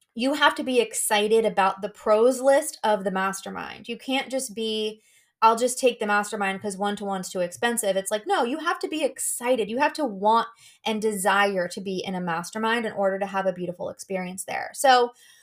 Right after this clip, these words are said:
let's talk a little bit about the ways in which my clients are getting these incredible results inside of my mastermind and how I'm guiding them through, because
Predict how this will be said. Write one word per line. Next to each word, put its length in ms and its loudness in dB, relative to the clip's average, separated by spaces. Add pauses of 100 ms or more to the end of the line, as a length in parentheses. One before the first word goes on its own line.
(600)
let's 280 4
talk 200 2
a 60 -2
little 200 6
bit 320 2
about 680 2 (340)
the 140 2
ways 640 2
in 180 -4
which 300 -2
my 160 0
clients 600 -6
are 280 -2
getting 360 -2
these 180 -6
incredible 500 -2
results 440 -4
inside 280 -2
of 80 0
my 160 -6
mastermind 720 -4
and 120 -6
how 280 0
I'm 180 4
guiding 380 0
them 180 -6
through, 560 2 (480)
because 460 0